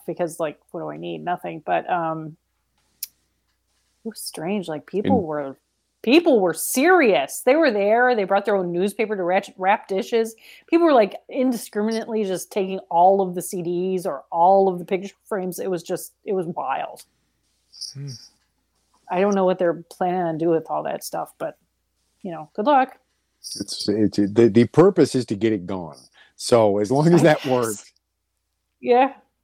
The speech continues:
Speaker 1: it was, it was wild.
Speaker 3: Yeah.
Speaker 1: Anyway. What's wrong, Jay?
Speaker 2: Oh, just, it, as, as it gets colder, the arthritis acts
Speaker 1: Oh,
Speaker 2: up more and
Speaker 1: please.
Speaker 2: more.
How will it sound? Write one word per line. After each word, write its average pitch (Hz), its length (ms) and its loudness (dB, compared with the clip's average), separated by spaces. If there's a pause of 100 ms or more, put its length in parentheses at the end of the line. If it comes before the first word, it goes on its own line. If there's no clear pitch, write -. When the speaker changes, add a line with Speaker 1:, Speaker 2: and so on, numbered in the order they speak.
(180)
Speaker 1:
it 214 80 -4
was, 220 280 -6 (160)
it 190 80 -8
was 190 200 -10
wild. - 400 -8 (580)
Speaker 3:
Yeah. 131 180 -12 (3250)
Speaker 1:
Anyway. 170 380 -6 (1800)
What's 233 320 -10
wrong, 247 240 -6
Jay? 196 340 -8 (340)
Speaker 2:
Oh, 90 260 -2
just, - 380 -12
it, 104 420 -4
as, 98 260 2
as 98 200 0
it 92 60 2
gets 101 220 0
colder, 92 640 2
the 80 220 -4 (100)
arthritis 82 720 -4 (760)
acts - 260 0
Speaker 1:
Oh, - 80 2
Speaker 2:
up - 80 -8
more 170 100 -2
and 156 100 -2
Speaker 1:
please. 160 180 -4
Speaker 2:
more. 143 240 -10